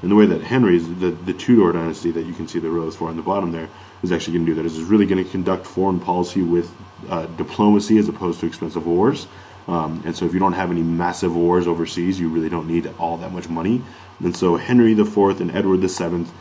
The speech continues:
and the rest of the Tudor dynasty after Henry the Seventh is really going to use diplomacy to help reduce the cost of actually maintaining an army.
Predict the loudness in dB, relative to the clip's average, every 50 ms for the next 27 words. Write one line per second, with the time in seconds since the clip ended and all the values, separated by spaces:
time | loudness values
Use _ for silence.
0 | -20 -20 -20 -10 -4 -2 0 2 2 4 4 4 4 4 2 2 0 0 0 0
1 | 2 2 2 2 2 2 0 0 -2 -4 -4 -6 -6 -6 -4 -6 -6 -6 -6 -6
2 | -4 -4 -6 -6 -6 -6 -4 -2 -2 0 0 -2 -4 -6 -6 -4 -2 2 4 6
3 | 6 6 4 4 2 2 2 0 0 0 2 2 2 2 0 -4 -10 -4 0 0
4 | 2 2 2 2 0 0 0 -2 -6 -8 -6 -6 -6 -6 -8 -8 -4 -4 -2 0
5 | 0 -2 -2 -2 -6 -10 -10 -8 -4 -2 -2 -2 -2 -6 -12 -16 -12 -10 -10 -8
6 | -8 -8 -8 -8 -8 -8 -8 -8 -8 -10 -10 -10 -6 -4 -4 -4 -6 -6 -10 -10
7 | -8 -8 -6 -6 -8 -10